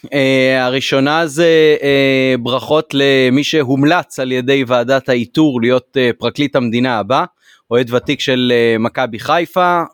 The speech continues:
אה, מנוי לדעתי משהו כמו שמונה עשרה שנה רצוף, יחד עם שלושת ילדיו, ישב שורה מאחורינו ביציע בקריית אליעזר, עכשיו יושב בהמשך השורה שלנו באצטדיון האווירן,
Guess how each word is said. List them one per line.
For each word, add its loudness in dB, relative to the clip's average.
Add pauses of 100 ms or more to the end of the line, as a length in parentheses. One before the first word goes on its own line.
(140)
אה, 0
מנוי 2
לדעתי 0
משהו -4
כמו 0 (300)
שמונה -2
עשרה -6
שנה -2
רצוף, -2
יחד -2
עם -6
שלושת -4
ילדיו, 0 (500)
ישב -2
שורה 0
מאחורינו 0
ביציע 0
בקריית 0
אליעזר, 0
עכשיו -4
יושב -2 (640)
בהמשך -2
השורה -2
שלנו -2 (340)
באצטדיון 0
האווירן, -2